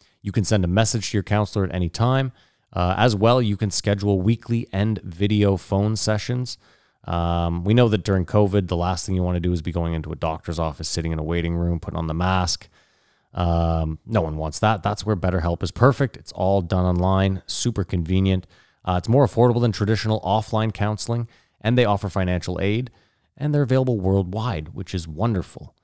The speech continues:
Uh, there's also a broad range of expertise available, which may not be available locally in many areas.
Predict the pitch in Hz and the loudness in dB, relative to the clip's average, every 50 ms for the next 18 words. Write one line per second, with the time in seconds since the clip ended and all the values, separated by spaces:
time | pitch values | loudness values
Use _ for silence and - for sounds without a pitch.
0 | _ _ _ _ _ _ _ - 90 90 92 95 - - 131 139 - 139 131 107 | _ _ _ _ _ _ _ -2 0 2 2 0 0 0 0 0 0 0 -2 -2
1 | 87 95 101 107 110 113 101 95 101 104 104 95 92 - - 95 - - - - | 0 4 4 6 6 4 4 2 2 2 2 2 0 -2 -4 -6 -6 -6 -6 -6
2 | 87 - - 104 104 101 - 98 90 78 95 98 104 113 110 101 117 117 107 123 | -6 -4 -2 -2 -2 -2 -2 -4 -2 0 0 2 2 0 0 -2 -4 -2 -2 -2
3 | 117 - 101 98 104 113 123 127 123 110 104 104 95 - 104 101 98 82 82 87 | -4 -2 0 2 4 4 4 4 2 2 0 0 -2 -2 0 0 0 0 0 0
4 | 90 90 90 87 82 92 87 90 92 - _ _ _ - 92 107 123 117 - 95 | 0 0 0 0 0 0 -2 -2 -4 -6 _ _ _ -6 -2 0 0 0 0 -2
5 | 90 90 98 98 90 85 85 85 85 90 90 82 117 127 113 87 76 67 - - | -2 0 0 0 0 0 0 0 0 0 0 0 0 0 0 0 -2 -6 -8 -10
6 | - - | -10 -10